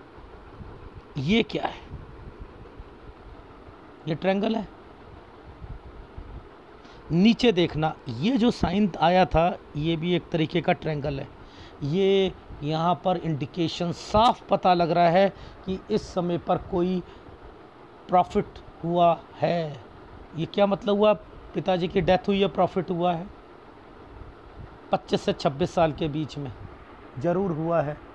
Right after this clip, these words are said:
यानी कोई एफ़डी होती है, कोई कुछ होता है, मिलता है ना कुछ ना कुछ। अब देखो, कोई बीमार पड़ेगा, उसके पास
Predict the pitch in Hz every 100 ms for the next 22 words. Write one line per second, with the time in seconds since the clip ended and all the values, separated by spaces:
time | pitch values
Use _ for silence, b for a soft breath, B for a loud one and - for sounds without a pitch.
0 | - - - - - - 180 220 - 202
1 | 196 170 147 175 202 202 - 196 196 185
2 | 185 - 208 - 180 196 190 175 175 -
3 | 226 247 262 214 - - - - - -
4 | - - - - 196 190 214 - - -
5 | B B 190 185 190 - 160 - - -
6 | - 208 165 175 170 175 - 147 147 135
7 | - - - - - - - - - -
8 | - - - - - - - - 220 -
9 | 262 - 196 208 -